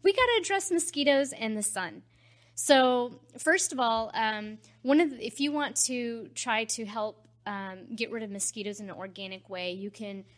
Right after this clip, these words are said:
plant, um, citronella, lemongrass, eucalyptus. There's a whole list of plants that you can, um, grow to help not only minimize mosquitoes, but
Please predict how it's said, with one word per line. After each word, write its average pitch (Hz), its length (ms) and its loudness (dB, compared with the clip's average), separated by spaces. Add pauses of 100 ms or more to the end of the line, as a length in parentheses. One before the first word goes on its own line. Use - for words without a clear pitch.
(120)
plant, 233 540 -2 (200)
um, 196 200 -6
citronella, 233 840 0
lemongrass, 214 880 -2
eucalyptus. 220 800 -6
There's 220 240 -8
a 233 60 -6
whole 269 360 -2
list 214 420 -4
of - 200 -20
plants 214 360 -8
that - 160 -12
you 202 120 -12
can, 196 400 -12
um, 185 460 -10 (580)
grow 285 380 4
to 254 160 -4
help 220 320 -4
not 262 220 0
only 294 180 2
minimize 240 560 -4
mosquitoes, 269 640 -2
but 208 360 -4